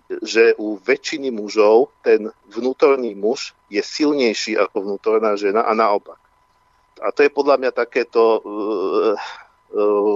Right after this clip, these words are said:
štandardné, alebo teda väčšinové.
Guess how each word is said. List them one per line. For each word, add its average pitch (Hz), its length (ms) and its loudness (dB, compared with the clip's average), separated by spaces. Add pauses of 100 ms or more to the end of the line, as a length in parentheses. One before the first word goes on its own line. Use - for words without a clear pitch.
(220)
štandardné, 135 640 0
alebo 117 300 -6
teda 107 240 -2
väčšinové. 123 800 2